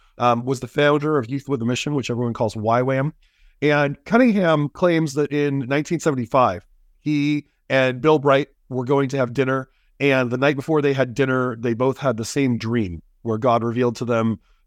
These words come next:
these seven spheres of influence in society. And you can, you can trace those ideas back through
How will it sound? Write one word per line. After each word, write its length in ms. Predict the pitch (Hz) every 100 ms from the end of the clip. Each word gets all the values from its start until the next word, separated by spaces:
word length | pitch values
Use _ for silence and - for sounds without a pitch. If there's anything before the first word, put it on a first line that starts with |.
| 120
these 320 | 123 113 -
seven 360 | - 170 165 151
spheres 520 | 127 - 156 151 139
of 80 | 117
influence 640 | 135 127 - 98 85 - - _
in 140 | 113 107
society. 640 | 110 - 101 104 95 87 - _ _ 135
And 220 | 131 147
you 120 | 180
can, 200 | 180 170
you 120 | 196
can 100 | 226
trace 280 | - 180 165
those 160 | 156 135
ideas 400 | 127 127 127 110
back 440 | 107 120 113 -
through 540 | - 123 127 123 123